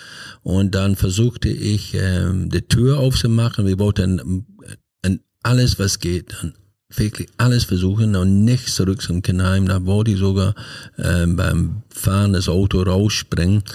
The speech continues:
So viel Angst hatte ich von Mister Smith. Und dann hat er mich noch geparkt und, und gebremst. Er sagt, "Was magst du da?" Und ich habe ihn, äh, am Weinend erzählt.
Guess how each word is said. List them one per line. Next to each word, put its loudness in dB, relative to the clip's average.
So 0
viel 0
Angst 0
hatte -2
ich -4
von -2
Mister -2
Smith. 0
Und 0
dann 2
hat 0
er 2
mich 2
noch 2
geparkt -2
und, -2
und -2
gebremst. 0
Er -2
sagt, -6
"Was 0
magst 2
du 4
da?" 2
Und 2
ich 2
habe 2
ihn, 2
äh, 0
am 0
Weinend 2
erzählt. 0